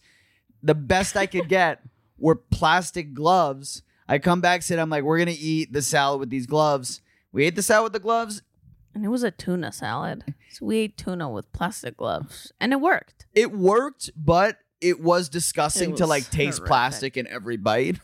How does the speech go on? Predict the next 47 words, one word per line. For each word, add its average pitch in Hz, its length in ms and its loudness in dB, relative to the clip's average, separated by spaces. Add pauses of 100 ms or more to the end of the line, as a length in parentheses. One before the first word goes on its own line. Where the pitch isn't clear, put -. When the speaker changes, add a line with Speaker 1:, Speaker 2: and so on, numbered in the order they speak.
Speaker 1:
<laughs> - 160 -10
Speaker 2:
Horrific. - 540 -6 (680)
Speaker 1:
But, 156 380 2 (320)
so 175 160 -4
we're 165 100 4
at 180 240 2
the 190 60 -4
beach, 143 440 -2
and 123 300 -2 (460)
look, 151 180 4
I 180 140 2
hear 180 240 0
all 143 160 2
those 127 260 -4
things 98 300 -6
why 107 100 -2
you 101 140 -6
don't 101 180 -4
like 78 200 -12
the - 60 -16
beach. - 520 -14
But 127 260 4
Speaker 2:
Yeah, 269 60 -14
of - 40 -16 (320)
Speaker 1:
I, 190 260 2
Speaker 2:
course. - 120 -16 (560)
Speaker 1:
I, - 0 -
I 214 220 4
like 170 280 0
the 170 80 -6
beach, 160 460 -2
and 170 100 0
I'm 165 140 2
willing 185 260 0
to 185 80 2
put 165 220 4
up 156 180 2
with, 151 160 -2
I, 190 220 0
I 190 120 2
recognize 185 640 -2
the 139 80 -4
hassle 110 500 -2
of 98 80 -8
it. 95 100 -4
I 165 80 2
do. 180 400 0